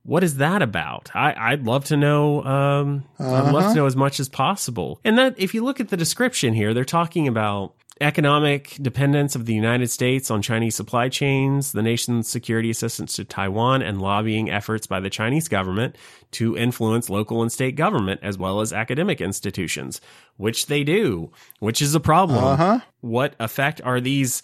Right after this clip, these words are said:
Speaker 1: undeclared police stations having on all of that? Are they targeting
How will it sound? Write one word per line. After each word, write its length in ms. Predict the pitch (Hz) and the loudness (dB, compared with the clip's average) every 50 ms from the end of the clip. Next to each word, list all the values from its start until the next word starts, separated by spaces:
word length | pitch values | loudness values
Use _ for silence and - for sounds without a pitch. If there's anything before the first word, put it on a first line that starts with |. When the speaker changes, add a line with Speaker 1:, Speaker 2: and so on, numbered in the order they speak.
| - - - - _ _ - | -10 -20 -20 -20 _ _ 0
Speaker 1:
undeclared 1040 | 113 113 127 139 139 139 135 127 123 - 117 - - - 127 127 131 139 143 139 139 | 2 4 6 6 8 6 6 4 2 0 -2 -2 0 0 0 2 4 2 2 0 0
police 320 | - 123 113 151 214 233 | 0 2 4 4 2 2
stations 480 | - - 131 113 110 - - 131 127 117 | 2 2 2 2 2 2 2 2 2 2
having 400 | - 127 127 135 139 143 139 139 | 2 2 2 2 4 4 4 4
on 240 | 135 135 131 131 131 | 4 4 4 4 2
all 260 | - 127 151 208 220 | 2 2 2 4 4
of 120 | 156 110 | 2 2
that? 200 | - 98 92 85 - | 0 -2 -4 -2 2
Are 120 | 120 131 | 2 4
they 140 | 131 139 135 | 4 4 2
targeting 600 | 135 - 113 117 127 131 127 135 131 127 123 117 | 2 2 2 2 2 2 2 2 4 4 4 2